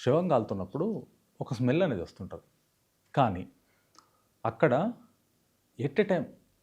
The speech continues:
అసలు శవం కాలి-, కాలేది లేదు మణికర్ణిక ఘాట్లో అనేది విషయం మాత్రం ఉండదు. కంపల్సరీ మణికర్ణిక ఘాట్లో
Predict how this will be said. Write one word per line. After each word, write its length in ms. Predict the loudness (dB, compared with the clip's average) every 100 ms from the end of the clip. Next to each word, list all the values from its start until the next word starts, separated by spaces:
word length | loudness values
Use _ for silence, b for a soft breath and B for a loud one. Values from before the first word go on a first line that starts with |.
| -16
అసలు 380 | -6 -4 -4 -6 -14 _ -20 -4 2
శవం 340 | 2 2 2
కాలి-, 340 | 4 4 2 -4 _ _ _ _ _ _ _ -2
కాలేది 380 | 2 2 0 2
లేదు 300 | 0 0 -2
మణికర్ణిక 600 | -2 -2 -2 -4 -4 -4
ఘాట్లో 340 | -2 -2 -4
అనేది 200 | -6 -6
విషయం 280 | -8 -8 -8
మాత్రం 240 | -8 -6
ఉండదు. 240 | -6 -8 -10 _ _ b b b _ -4
కంపల్సరీ 840 | -2 -2 -2 -4 -4 -4 -4 -6 -8 -10
మణికర్ణిక 460 | -6 -6 -6 -8
ఘాట్లో 400 | -10 -8 -6 -8